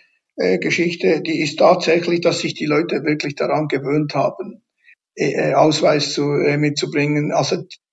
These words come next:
die, man ist geimpft, die Leute bringen einen Ausweis mit, kommen da rein, das ist eine Selbstverständlichkeit.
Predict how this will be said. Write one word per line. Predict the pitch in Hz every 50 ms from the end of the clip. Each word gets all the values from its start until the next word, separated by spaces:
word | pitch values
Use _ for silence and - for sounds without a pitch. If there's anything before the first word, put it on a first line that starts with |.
| _ _ _ - 170 170 - - - - - _
die, | 156 143 - 170 160 151 - - - - - - -
man | 165 160 156 160 165
ist | 180 175 180 -
geimpft, | 165 160 170 170 170 170 - - - - - -
die | 151
Leute | 156 156 156 147 156
bringen | 147 151 156 160
einen | 160 156 151
Ausweis | 151 165 175 170 - 160 165 165 160 -
mit, | 160 160 165 160 - -
kommen | - 160 156 170 175 170
da | 170 151 143
rein, | - 151 165 185 190
das | 165 - -
ist | 170 - - - _ _ - 170 - -
eine | 165 165 165
Selbstverständlichkeit. | - 156 165 175 165 - - - - 147 143 147 143 143 - 143 - - 151 156 156